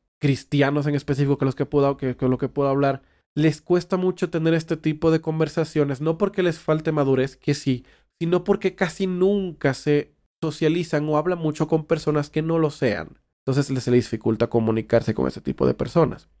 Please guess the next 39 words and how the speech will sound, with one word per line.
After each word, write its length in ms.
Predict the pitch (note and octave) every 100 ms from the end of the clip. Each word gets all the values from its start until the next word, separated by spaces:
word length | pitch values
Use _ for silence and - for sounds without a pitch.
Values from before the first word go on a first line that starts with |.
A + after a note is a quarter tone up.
| _
O 120 | D3
entender 540 | D#3 E3 D#3+ E3 F3 G3
el 100 | F3
hecho 160 | E3
como 180 | F3 F3
de, 180 | D3 B2+ _ _ _
es 120 | E3
como 420 | - C4 B3 A3+ G#3
ir 160 | G3+
a 40 | G#3+
una 260 | A#3 A3+ A3
tribu, 460 | F#3+ F#3+ A3 G3
vamos 160 | C#3+ D#3
a 40 | F#3
decirlo 160 | G3 F3+
así, 100 | E3
una 140 | F#3
tribu 200 | F#3 G3+
indígena, 640 | G#3 D#3 D#3 D#3+ G#3+ C#4+ F4 _ _ _
y 100 | F3
que 160 | - F3
les 220 | D#3+ D#3+
hables 260 | E3+ G3+ G3+
en 100 | F#3+
perfecto 440 | E3 D3+ D3+ D#3
español 460 | F3 - D3+ D3+ D#3
y 60 |
ellos 220 | D3 D#3 D3+
tengan 220 | D3+ D#3+
su 200 | D3+ C3
propio 320 | C#3+ C#3 D#3+
idioma 460 | C#3 C3+ C3+ C#3+ C3+
todo 220 | C3 B2+
raro, 220 | C#3+ D#3+
no 120 | B2+ C#3
te 100 | E3
van 180 | D3+ D3+
a 20 |
entender. 500 | D3 C#3+ C#3+ C#3